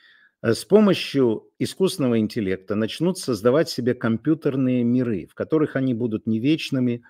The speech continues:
здоровыми и молодыми, а такими, как раньше, скоротечными, ненадёжными, подверженными болезнями и страстям,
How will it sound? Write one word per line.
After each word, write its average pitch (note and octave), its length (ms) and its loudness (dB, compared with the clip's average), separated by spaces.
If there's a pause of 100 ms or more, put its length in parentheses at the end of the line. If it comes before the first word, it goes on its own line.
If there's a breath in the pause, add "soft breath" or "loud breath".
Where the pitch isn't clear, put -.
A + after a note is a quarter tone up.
(260 soft breath)
здоровыми A#2+ 800 4
и G#2 40 0
молодыми, A2 720 0 (360)
а A#2 100 -4
такими, G3+ 320 2
как F3+ 240 2
раньше, G#2+ 420 4
скоротечными, C3 880 0
ненадёжными, A2+ 840 0
подверженными G#2+ 760 -2
болезнями A2 600 0
и F#2 40 -6
страстям, C3+ 720 -2